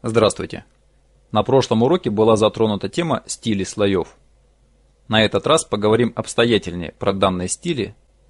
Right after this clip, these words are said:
подробнее рассмотрим, что и как там работает, на примерах. Стилями пользуются постоянно, потому что они дают поистине колоссальные возможности воздействия на объект.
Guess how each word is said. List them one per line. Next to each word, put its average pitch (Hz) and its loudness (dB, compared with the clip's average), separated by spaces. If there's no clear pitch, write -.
подробнее 110 2
рассмотрим, 101 0
что - -4
и 104 2
как 101 0
там 92 -6
работает, 113 -2
на 123 -4
примерах. 95 -6
Стилями 170 0
пользуются 113 0
постоянно, 104 0
потому 127 -2
что - -4
они 113 0
дают 131 -2
поистине 110 -2
колоссальные 110 2
возможности 123 -2
воздействия 98 -4
на 98 -2
объект. 92 -6